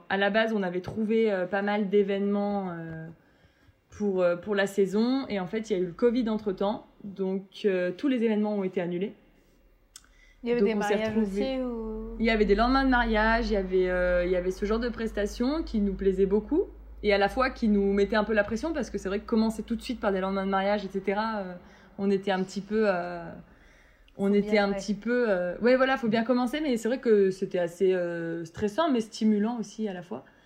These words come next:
Speaker 1: Et du coup, euh, en fait, euh, bah, suite à ça, tous les événements se sont annulés, quasiment tous. Et, euh,
Speaker 2: Mm.
Speaker 1: on a commencé en juillet, donc par deux événements qui restaient.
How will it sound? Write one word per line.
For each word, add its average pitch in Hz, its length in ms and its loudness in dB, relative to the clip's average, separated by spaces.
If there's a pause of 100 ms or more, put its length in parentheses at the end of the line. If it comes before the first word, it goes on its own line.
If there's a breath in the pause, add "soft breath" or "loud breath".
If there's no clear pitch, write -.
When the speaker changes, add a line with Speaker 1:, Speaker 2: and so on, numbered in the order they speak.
(420 soft breath)
Speaker 1:
Et 220 100 6
du 202 240 0
coup, 302 280 2
euh, 196 420 4
en 180 100 -4
fait, 247 320 -8
euh, 175 420 -2
bah, 170 220 -6
suite 226 220 -6
à 233 80 0
ça, 240 160 -4
tous 269 120 -6
les 285 140 0
événements 226 240 0
se 233 140 -6
sont 202 160 -6
annulés, 190 500 -2
quasiment 185 400 -4
tous. 247 420 -12 (540 soft breath)
Et, 240 260 6
euh, 180 920 2
Speaker 2:
Mm. - 80 -16
Speaker 1:
on 196 160 -2
a 196 80 2
commencé 254 400 0
en 254 100 0
juillet, 233 280 -2
donc 190 160 -2
par 180 260 -4
deux 214 260 0
événements 220 340 2
qui 214 160 -4
restaient. 185 440 0